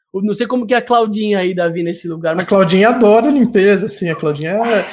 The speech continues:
Speaker 2: às vezes, não pode esquecer que a Claudinha, ela é avaliadora olfativa aqui, ó, o tanto de cheiro aqui que tem na mesa, aqui, ó, milhares de cheirinhos aqui. <laughs>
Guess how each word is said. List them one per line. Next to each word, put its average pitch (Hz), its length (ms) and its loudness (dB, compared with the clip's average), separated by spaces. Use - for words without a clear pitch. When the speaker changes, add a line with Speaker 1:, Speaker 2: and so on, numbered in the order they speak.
Speaker 2:
às 180 100 2
vezes, 226 200 8
não 226 100 6
pode 220 200 6
esquecer 240 320 2
que 240 80 0
a 240 60 4
Claudinha, 214 560 4
ela 254 340 0
é 226 300 -4
avaliadora 208 560 6
olfativa 240 600 0
aqui, 160 200 -6
ó, 156 120 2
o 185 300 -2
tanto 214 260 4
de 202 140 0
cheiro 208 500 6
aqui 190 160 -2
que - 120 -14
tem 220 120 0
na 190 160 2
mesa, 185 460 2
aqui, 156 180 -4
ó, 180 160 0
milhares 196 580 2
de 180 100 -6
cheirinhos 196 760 2
aqui. 165 320 -4
<laughs> - 880 -6